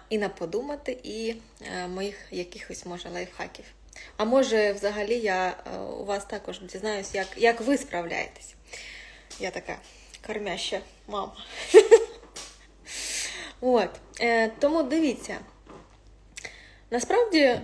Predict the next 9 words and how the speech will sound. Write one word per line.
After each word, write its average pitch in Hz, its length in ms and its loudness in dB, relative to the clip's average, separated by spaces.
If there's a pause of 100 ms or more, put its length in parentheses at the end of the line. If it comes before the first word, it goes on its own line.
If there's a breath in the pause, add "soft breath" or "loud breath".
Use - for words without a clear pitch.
(140)
м, 208 600 -6
поки 311 260 4
що 254 220 6
в 220 60 2
мене 285 260 2
такий 277 340 -2
лайт. 233 320 2 (720 loud breath)
Тому 285 300 4
що 254 520 6